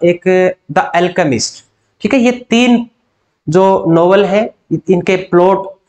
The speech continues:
best बताए हैं एसटी कॉलरेज ने। तो टॉम John भी उसमें से एक है, one of the best of three plots। ये comical, अ, comic novel है और buildings roman भी है ये,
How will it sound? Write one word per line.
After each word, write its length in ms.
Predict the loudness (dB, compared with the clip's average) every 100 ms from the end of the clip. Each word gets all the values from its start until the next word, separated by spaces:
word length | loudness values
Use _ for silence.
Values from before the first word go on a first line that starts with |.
| _ -6
best 400 | 0 0 0 -6
बताए 300 | -4 -2 -2
हैं 180 | -2 -2
एसटी 340 | -4 -2 -2
कॉलरेज 400 | 0 0 0 -4 -8
ने। 60 |
तो 180 | -6 -6
टॉम 380 | -2 0 0 2
John 220 | 0 2
भी 120 | 0
उसमें 260 | 0 -2 -2
से 120 | 0
एक 300 | 0 -2 -4
है, 160 | -6 -4
one 120 | -2 -2
of 60 |
the 160 | -2 -2
best 300 | -2 -2 -4 -16 _ _ _ -2
of 100 | -2 -2 0
three 160 | 0 2
plots। 260 | -2 -2 -8 -16 _ _ _ _ -2
ये 120 | 0
comical, 540 | 2 0 0 0 -2 -2
अ, 500 | -8 -2 0 2 2
comic 300 | 0 0 0
novel 300 | 2 2 2
है 180 | 0 2
और 240 | 0 0
buildings 460 | 0 2 0 0 0
roman 240 | 0 0
भी 140 | 0 0
है 100 | -4
ये, 140 | -10